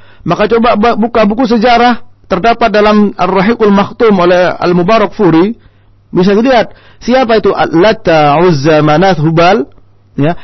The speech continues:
mereka itu adalah nama orang-orang soleh di masa hidupnya, orang-orang baik, ya,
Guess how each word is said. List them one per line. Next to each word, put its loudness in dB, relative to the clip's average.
mereka 0
itu 0
adalah 2
nama 0
orang-orang 0
soleh 0
di -4
masa 0
hidupnya, 0
orang-orang 0
baik, 2
ya, 0